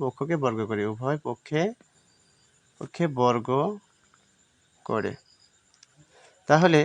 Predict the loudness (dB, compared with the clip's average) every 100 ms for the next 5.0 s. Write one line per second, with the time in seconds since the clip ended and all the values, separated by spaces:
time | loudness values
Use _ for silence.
0 | 4 4 4 6 4 2 2 4 6 6
1 | 4 -10 -16 2 2 4 2 2 -2 -2
2 | -4 -2 0 2 2 2 0 0 2 0
3 | -2 -6 -4 -2 0 4 4 2 -8 -20
4 | -10 -2 0 2 2 2 0 0 2 2